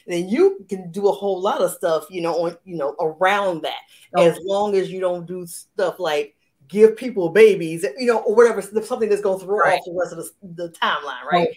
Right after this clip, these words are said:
Speaker 2: Okay.
Speaker 1: So you, <laughs> you can't do anything that's gonna throw off the rest of the story.
Speaker 2: Okay.
Speaker 1: But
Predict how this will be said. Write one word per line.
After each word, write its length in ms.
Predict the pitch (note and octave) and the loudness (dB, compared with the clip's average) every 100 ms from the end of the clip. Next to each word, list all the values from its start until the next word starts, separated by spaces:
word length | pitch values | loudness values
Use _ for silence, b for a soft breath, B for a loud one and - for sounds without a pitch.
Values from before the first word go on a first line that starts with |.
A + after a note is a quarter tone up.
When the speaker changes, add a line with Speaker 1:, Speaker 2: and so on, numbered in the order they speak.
| D#3 C#3+ | -8 -10
Speaker 2:
Okay. 100 | C#3+ | -6
Speaker 1:
So 60 | F#3+ | -6
you, 240 | F#3+ A#3 | -4 -2
<laughs> 140 | C4 | -2
you 340 | B3 B3+ C4+ C4 | -2 -2 -2 -2
can't 340 | C#4 A#3+ A3+ | -2 -4 -4
do 140 | B3+ C#4 | -6 -8
anything 480 | C#4 C4+ A3 G#3+ | -8 -8 -6 -6
that's 180 | G3+ F#3+ | -6 -6
gonna 260 | G3 F#3+ F#3+ | -6 -6 -8
throw 260 | F#3 F#3 F3 | -8 -8 -4
off 240 | E3+ E3 | -4 -4
the 120 | F3+ E3 E3+ | -8 -12 -6
rest 400 | E3+ F#3+ A3 A#3+ | -4 -4 -8 -10
of 140 | A#3+ | -8
the 180 | B3+ B3+ | -8 -8
story. 500 | B3+ B3+ B3 B3 A#3+ b b | -8 -6 -8 -12 -18 b b
Speaker 2:
Okay. 300 | E3+ D#3 D#3+ | -4 -4 -2
Speaker 1:
But 220 | E3 - | -2 -2